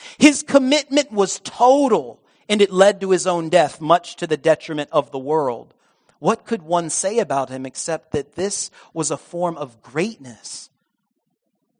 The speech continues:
Lee Strobel was taken aback. "You sound like you really cared about, you really care about him." Templeton says, "Well,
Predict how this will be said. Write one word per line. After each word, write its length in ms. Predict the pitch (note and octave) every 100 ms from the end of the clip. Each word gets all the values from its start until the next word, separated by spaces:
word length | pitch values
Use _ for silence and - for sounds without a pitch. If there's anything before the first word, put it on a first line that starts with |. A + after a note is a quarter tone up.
| _ _ _ -
Lee 140 | D3+
Strobel 380 | C#3 E3 F3 D3
was 140 | C3+
taken 300 | - D#3 D#3
aback. 540 | C#3 C#3 F#3+ C#3 - _ _ _
"You 80 | C3+
sound 260 | - D#3 D#3
like 180 | D#3
you 80 | D3+
really 220 | D3+ E3
cared 340 | D#3+ F#3 C4+ G#3
about, 300 | C3+ B2+ -
you 100 | D3+
really 260 | D#3 E3+
care 220 | D#3 G#3+ C#4+
about 280 | C#3+ B2
him." 180 | B2 A#2 _ _ _ _ _ _ _ _
Templeton 460 | - F3 E3+ - D3+
says, 380 | - D3 C3+
"Well, 260 | C#3+ D3